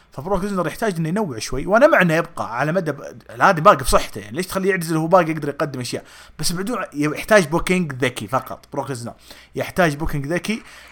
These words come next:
اكيد انه في ناس كثير ما حيتقبل بروك ليزنر كتاك تيم بارتنر مع واحد ثاني، <laughs> انا معهم. في ناس كثير ما حيتقبل بروك ليزنر كيونايتد ستيتس تشامبيون، انا معاهم. بس تقدر تعطيه عداوات جيدة ويقدر يقدم فيها عمل جيد بدون ما يكون على صورة اللقب ولا في المين ايفنت.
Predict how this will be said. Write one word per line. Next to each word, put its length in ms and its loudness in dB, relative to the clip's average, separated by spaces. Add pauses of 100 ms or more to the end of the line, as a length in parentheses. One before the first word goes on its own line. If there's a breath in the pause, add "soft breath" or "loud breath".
(140)
اكيد 300 0
انه 100 0
في 100 0
ناس 200 4
كثير 220 0
ما 80 4
حيتقبل 440 2
بروك 200 -6
ليزنر 240 -2
كتاك 320 -2
تيم 220 -4
بارتنر 400 2
مع 160 -2
واحد 300 2
ثاني، 340 -4 (120)
<laughs> 100 -10
انا 140 -2
معهم. 280 -4 (400 loud breath)
في 80 0
ناس 160 4
كثير 240 0
ما 80 4
حيتقبل 540 0
بروك 200 -2
ليزنر 240 -2
كيونايتد 440 -4
ستيتس 520 -4
تشامبيون، 560 -4
انا 180 -4
معاهم. 380 0 (560 loud breath)
بس 160 -2
تقدر 220 2
تعطيه 300 0
عداوات 500 0
جيدة 280 -4
ويقدر 240 -6
يقدم 300 -4
فيها 200 -4
عمل 240 -4
جيد 300 -4
بدون 160 -2
ما 80 0
يكون 200 -2
على 140 0
صورة 200 -6
اللقب 340 0
ولا 160 8
في 60 2
المين 180 2
ايفنت. 260 -4